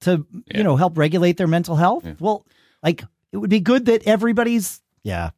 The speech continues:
Speaker 1: I'm with
Speaker 2: I,
Speaker 1: you.
Speaker 2: I will say this. I won't completely, uh, uh, burn them down to the ground. They're, they're out of the Stone Age and into the Dark Ages, at least. There are some antidepressants now which are, you know,
Speaker 1: Acceptable.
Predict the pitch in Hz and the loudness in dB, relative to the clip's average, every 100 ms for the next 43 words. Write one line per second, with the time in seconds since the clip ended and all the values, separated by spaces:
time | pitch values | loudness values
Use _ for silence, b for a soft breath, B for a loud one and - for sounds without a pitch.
0 | _ 113 113 104 104 156 214 - 151 104 | _ 0 2 2 2 2 2 0 0 0
1 | 90 73 101 107 123 110 98 - 127 123 | 0 0 2 2 2 -2 -8 -4 -2 -2
2 | 104 85 76 - 90 82 69 60 _ - | 0 -2 -4 -4 -2 -2 -4 -10 _ -8
3 | 92 85 78 B B B B _ 107 98 | -4 -4 -6 B B B B _ -2 0
4 | 95 78 82 85 78 76 76 76 80 87 | 2 2 2 2 0 -4 -2 -2 0 -2
5 | - 92 95 127 131 101 - 107 113 107 | 0 0 2 0 0 -2 0 2 4 4
6 | 104 98 92 95 95 78 78 85 85 71 | 2 2 2 4 2 0 2 2 2 -2
7 | 71 73 76 69 80 76 - 82 78 73 | -2 -4 -6 -8 -6 -6 0 2 2 0
8 | - - 98 101 92 85 80 76 - 82 | -2 0 2 2 0 0 0 -2 -2 -2
9 | - 71 76 73 76 76 71 73 76 67 | -2 -6 -4 -2 -2 -4 -4 -2 -4 -6
10 | _ _ _ _ _ _ _ 107 78 113 | _ _ _ _ _ _ _ -6 -2 -2
11 | - 92 101 | -2 -6 -6